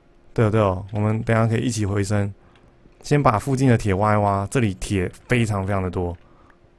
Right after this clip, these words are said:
有多少有多少，大概有八组之多，我们可以好好赖以为生。哎，有怪，有怪，你小心哦！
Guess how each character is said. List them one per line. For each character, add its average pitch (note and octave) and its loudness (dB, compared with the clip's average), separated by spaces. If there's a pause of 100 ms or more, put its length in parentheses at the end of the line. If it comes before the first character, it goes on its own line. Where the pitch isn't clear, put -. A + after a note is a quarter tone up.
(580)
有 A2+ 4
多 C3 0
少 A#2 0
有 F#2 -2
多 G2 -2
少， G#2 -8 (1200)
大 C3+ -2
概 B2+ 2
有 G2+ 4
八 A#2 2
组 A2 -6
之 F#2 -8
多， F#2 0
我 G#2 -8
们 G2 -4
可 G2+ -4
以 G#2 0
好 F#2+ -4
好 F#2 -2
赖 A2+ 2
以 F#2 -2
为 F2 -2
生。 F2+ -4 (400)
哎， C3+ 0
有 C3 2
怪， D3 0
有 B2+ 0
怪， C#3+ 0
你 C#3 0
小 B2+ -2
心 C3 -2
哦！ C#3 -2